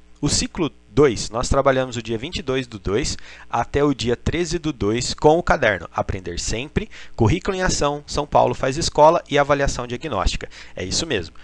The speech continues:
O Aprender Sempre, ele engloba todo o ciclo da nossa escola, sendo ensino fundamental e ensino médio. O currículo em ação, ele faz parte do currículo paulista, ou ele é o caderno, o material do aluno,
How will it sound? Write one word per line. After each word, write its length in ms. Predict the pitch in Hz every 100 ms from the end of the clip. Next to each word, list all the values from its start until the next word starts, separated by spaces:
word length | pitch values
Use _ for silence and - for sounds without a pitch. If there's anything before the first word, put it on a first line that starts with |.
| -
O 80 | 110
Aprender 420 | 127 165 160 170
Sempre, 480 | - 127 123 143 151
ele 220 | 127 127
engloba 500 | 147 107 98 107 123 - - - -
todo 880 | 175 180 185 190 196 202 202 180 202
o 20 |
ciclo 440 | - 165 156 156
da 140 | 151 151
nossa 260 | 147 -
escola, 380 | 170 - 92 85
sendo 400 | - 135 98 - -
ensino 300 | 101 - 92
fundamental 500 | - 101 135 143 180 - - -
e 60 |
ensino 260 | 170 180 175
médio. 300 | 101 101 - - -
O 100 | 208
currículo 400 | - 185 175 165
em 60 | 147
ação, 420 | 123 - 139 101 -
ele 160 | 123 135
faz 280 | - 131 -
parte 340 | - 135 -
do 160 | 117 131
currículo 640 | - 120 135 156 - 139
paulista, 720 | - 143 120 117 160 - - 92
ou 140 | 107
ele 120 | 110
é 40 | 123
o 80 |
caderno, 680 | 120 135 113 95 127 131 107
o 40 |
material 440 | 101 - 107 110 113
do 80 | 107
aluno, 400 | 101 127 165